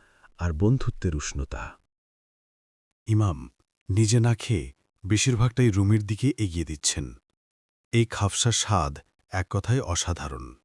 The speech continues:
Speaker 2: একজনের খাবার যখন দুইজন ভাগাভাগি করে এক প্লেটে খায়, তখন আল্লাহ সুবহানাহু ওয়া তাআলা সেই প্লেটে বরকত ঢেলে দেন। বরকত মানে কি স্বাদ?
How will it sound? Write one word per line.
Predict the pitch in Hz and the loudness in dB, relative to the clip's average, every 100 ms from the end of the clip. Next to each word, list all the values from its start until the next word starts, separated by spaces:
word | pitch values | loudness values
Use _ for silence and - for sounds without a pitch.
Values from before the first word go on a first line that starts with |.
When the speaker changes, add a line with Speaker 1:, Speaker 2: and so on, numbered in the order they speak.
| _ _ _ _ _ | _ _ _ _ _
Speaker 2:
একজনের | - 110 104 127 135 | -2 0 2 2 2
খাবার | - 135 139 107 73 - _ _ | 2 0 4 2 0 -12 _ _
যখন | 123 131 151 135 | 2 2 4 4
দুইজন | 117 123 139 143 | 6 6 6 4
ভাগাভাগি | 82 82 101 117 117 120 | 2 2 2 4 2 2
করে | 120 131 135 - | 2 2 2 0
এক | 98 110 | -4 -4
প্লেটে | - 127 143 | -2 -2 -2
খায়, | - 139 65 - _ _ | -2 -4 -4 -12 _ _
তখন | 110 107 104 | 2 4 6
আল্লাহ | 95 101 | 4 4
সুবহানাহু | 101 - 101 107 | 2 2 4 4
ওয়া | 104 | 4
তাআলা | 92 92 101 67 64 _ _ - | 2 2 2 -2 -10 _ _ -6
সেই | - 92 | -2 0
প্লেটে | 90 95 101 65 - _ - | 0 0 0 -4 -8 _ -12
বরকত | 78 80 - 80 | -4 -4 -2 -4
ঢেলে | 69 69 | -4 -6
দেন। | 67 57 62 - _ _ _ _ _ - | -8 -12 -16 -20 _ _ _ _ _ -2
বরকত | 92 104 123 156 | 4 4 4 0
মানে | 165 160 | 2 2
কি | - 160 | 4 2
স্বাদ? | 143 - 110 139 67 | 2 0 0 -2 -6